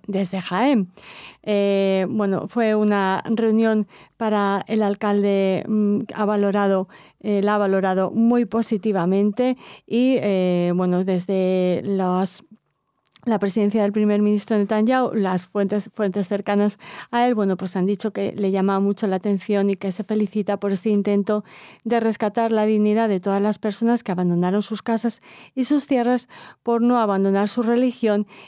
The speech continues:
y par-, eh, para no olvidar este hecho triste de la expulsión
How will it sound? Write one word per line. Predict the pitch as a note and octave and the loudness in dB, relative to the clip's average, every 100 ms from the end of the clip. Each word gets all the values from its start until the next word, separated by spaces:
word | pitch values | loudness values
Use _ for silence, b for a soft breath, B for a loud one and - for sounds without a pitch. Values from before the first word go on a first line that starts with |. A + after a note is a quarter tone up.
| _ | _
y | C4 C#4 | -2 -2
par-, | B3 B3 A#3+ | 0 -4 -4
eh, | G#3 G3 F#3 F3+ F3 | -4 0 0 0 -2
para | E3+ F3+ | -2 0
no | F#3 | 0
olvidar | F#3+ F#3 F3+ - | 0 0 -2 -4
este | F#3+ - F#3 F3 - | -8 -6 -4 -4 -2
hecho | F3+ - F#3+ F3 - | -6 -4 -4 -4 -6
triste | - G3+ F3+ - F#3+ | -6 -4 -2 -4 -2
de | F#3 | 0
la | F3 F3 | 0 -2
expulsión | F3 G3+ F3 F#3 F3 | -4 -8 -4 -2 -2